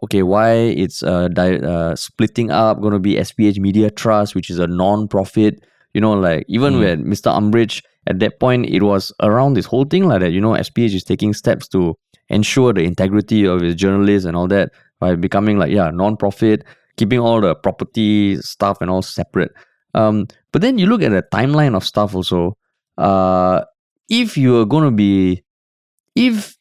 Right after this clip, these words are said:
Speaker 1: okay, so this is my tinfoil hat on, uh, conspiracy theory to the
Speaker 2: Mm.
Speaker 1: max.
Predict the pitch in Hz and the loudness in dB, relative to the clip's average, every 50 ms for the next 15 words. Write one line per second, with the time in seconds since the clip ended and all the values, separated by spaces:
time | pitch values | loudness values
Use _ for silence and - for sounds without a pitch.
0 | _ - 127 131 123 98 123 151 185 196 175 131 104 101 92 95 - 123 117 107 | _ -2 2 2 2 2 2 0 0 2 2 2 2 0 0 0 0 0 0 0
1 | - 104 107 104 101 104 101 - 90 95 85 85 90 101 - - 98 95 - - | 0 0 0 0 0 0 0 0 0 0 0 -2 -4 -6 -4 -4 -6 -4 -2 0
2 | 107 107 107 117 117 107 - 98 101 101 110 107 101 95 - 92 98 90 82 85 | 0 2 2 2 0 0 2 2 2 2 2 2 0 0 0 0 0 0 -2 -2
3 | - - - | -8 -10 -12